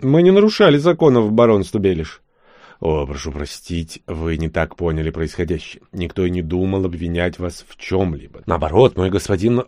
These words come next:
просил принести вам извинения от его имени за то, что обстоятельства не позволили ему передать приглашение в замок раньше.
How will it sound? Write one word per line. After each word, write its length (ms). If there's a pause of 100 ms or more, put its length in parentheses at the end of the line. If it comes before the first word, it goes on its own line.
(180)
просил 560
принести 460
вам 240
извинения 680
от 100
его 160
имени 320
за 140
то, 160
что 160
обстоятельства 540
не 120
позволили 640
ему 360
передать 520
приглашение 540
в 20
замок 320
раньше. 400